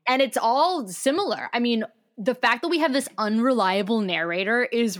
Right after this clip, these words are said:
really cool. And, uh, it makes it just really off kilter. I love this unreliable,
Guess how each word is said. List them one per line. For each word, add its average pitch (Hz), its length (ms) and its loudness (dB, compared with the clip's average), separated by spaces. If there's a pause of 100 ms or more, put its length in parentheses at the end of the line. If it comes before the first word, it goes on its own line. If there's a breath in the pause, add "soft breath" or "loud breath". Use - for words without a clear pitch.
(160)
really 208 680 -4 (320)
cool. 202 580 -4 (840 soft breath)
And, 202 560 0 (120)
uh, 196 340 2 (360)
it 233 80 -4
makes 226 300 0
it 214 80 -2
just 185 200 -6
really 208 300 0
off 175 220 -2
kilter. - 640 -6
I 208 120 0
love 220 720 0
this - 260 -6
unreliable, 170 1040 -4